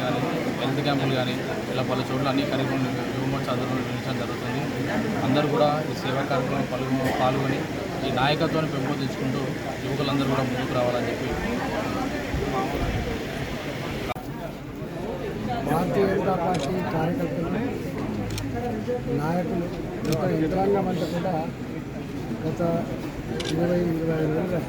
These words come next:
Speaker 2: సభ్యత్వ నమోదు కార్యక్రమాన్ని కావచ్చు,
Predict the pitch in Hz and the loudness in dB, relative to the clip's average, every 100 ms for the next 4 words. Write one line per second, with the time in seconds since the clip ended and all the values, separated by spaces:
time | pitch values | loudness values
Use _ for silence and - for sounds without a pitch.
0 | - - 302 - - - - - - - | -4 -4 -4 -4 -4 -6 -4 -4 -4 -4
1 | - - 147 - 113 - 156 160 190 - | -4 -4 -4 -4 -4 -2 -2 -2 -2 0
2 | 190 170 175 170 - 156 147 160 165 160 | 0 2 2 0 0 -2 -2 0 0 0
3 | 156 151 147 | 0 0 -2